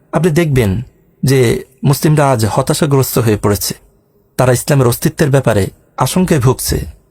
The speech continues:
সেকুলার আইন, শরিয়া আইনকে বাতিল করে দিয়েছে। কিন্তু আলহামদুলিল্লাহ,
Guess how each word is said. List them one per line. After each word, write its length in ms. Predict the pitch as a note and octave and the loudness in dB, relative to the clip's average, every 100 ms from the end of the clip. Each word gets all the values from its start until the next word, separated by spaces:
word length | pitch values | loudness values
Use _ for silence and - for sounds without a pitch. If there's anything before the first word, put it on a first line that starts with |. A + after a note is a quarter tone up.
| _ _ _ - | _ _ _ -14
সেকুলার 440 | - C3 D3+ C#3+ | -4 -2 2 2
আইন, 240 | B2+ G#2+ A#2+ - - | 2 0 -2 -8 -10
শরিয়া 340 | - C3 D3 | 0 2 4
আইনকে 360 | D3 C3 G#2 - - - - | 2 2 0 0 -6 -10 -2
বাতিল 280 | B2 D#3+ F#3+ | -2 0 -2
করে 200 | E3+ C3 | 0 2
দিয়েছে। 380 | G#2+ F#2+ - - _ _ _ _ _ - | 2 0 -6 -12 _ _ _ _ _ -4
কিন্তু 180 | D3+ C3 | 0 2
আলহামদুলিল্লাহ, 680 | B2 F3 D3 A#2+ G2+ G#2+ | 2 0 2 2 2 2